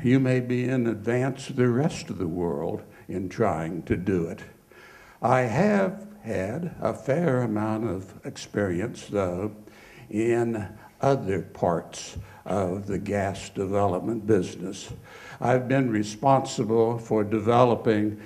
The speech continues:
six international gas fields. All of those were connected by pipeline onshore and sold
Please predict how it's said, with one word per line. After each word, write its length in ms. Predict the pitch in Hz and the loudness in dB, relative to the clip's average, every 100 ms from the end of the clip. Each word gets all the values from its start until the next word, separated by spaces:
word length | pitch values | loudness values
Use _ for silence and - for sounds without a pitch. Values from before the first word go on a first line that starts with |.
| - | -18
six 680 | - - - 147 - - - - - | -14 -2 2 2 0 -8 -8 -10 -2
international 1300 | 117 127 - 127 110 110 110 107 - 110 110 110 107 - - | 2 2 2 2 4 4 2 0 -4 0 2 2 -2 -8 -10
gas 480 | 117 147 135 101 - | -6 -2 2 2 0
fields. 800 | - - 104 90 78 80 131 - - - - _ - - - - | -8 0 2 2 0 -4 -6 -6 -10 -12 -20 _ -20 -20 -20 -6
All 320 | 107 113 120 110 | 4 8 8 6
of 80 | |
those 440 | 104 107 120 120 - | 6 6 6 4 2
were 120 | 104 | 0
connected 720 | - 107 104 110 - 110 110 | 2 2 4 2 2 2 4
by 160 | 104 107 | 4 4
pipeline 1080 | 107 123 127 127 127 123 117 113 113 107 - - - - | 4 6 6 6 6 8 8 6 2 -2 -10 -16 -14 6
onshore 1080 | 113 131 131 123 143 123 113 127 139 139 - - - | 10 12 10 8 8 8 10 8 8 4 -6 -16 -4
and 280 | - 120 113 | 4 6 4
sold 600 | - 156 147 127 123 123 | 4 6 8 8 6 2